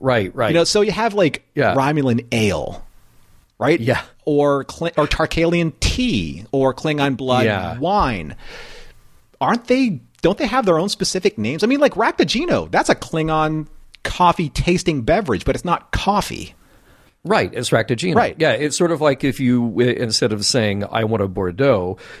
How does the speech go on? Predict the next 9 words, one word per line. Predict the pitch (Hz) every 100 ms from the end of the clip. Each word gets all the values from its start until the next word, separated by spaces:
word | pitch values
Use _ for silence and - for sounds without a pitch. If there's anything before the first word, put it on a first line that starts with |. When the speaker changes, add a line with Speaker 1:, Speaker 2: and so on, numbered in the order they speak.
| -
Speaker 1:
you | 104 92
said, | - 101 98 95 -
"I | 120
want | 131 123 -
a | 131 113 110 110 - -
red | 107 113 135 131 120 101
French | - 143 127 123 -
Bordeaux | 117 120 107 123 120
wine." | 107 101 92 82 78